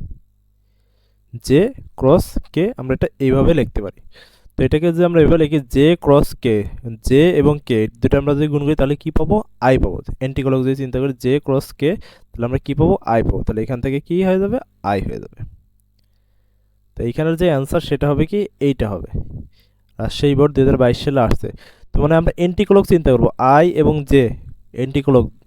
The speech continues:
এই দিক, এইখান থেকে শুরু করবো, এইখান থেকে যদি এখানে যাই, তাহলে এই, এই দুইটা গুণ করলে আমরা পরেরটা পাবো। তবে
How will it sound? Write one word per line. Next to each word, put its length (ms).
এই 100
দিক, 120
এইখান 220
থেকে 200
শুরু 160
করবো, 180
এইখান 220
থেকে 220
যদি 180
এখানে 260
যাই, 180
তাহলে 200
এই, 40
এই 160
দুইটা 220
গুণ 180
করলে 180
আমরা 160
পরেরটা 300
পাবো। 120
তবে 160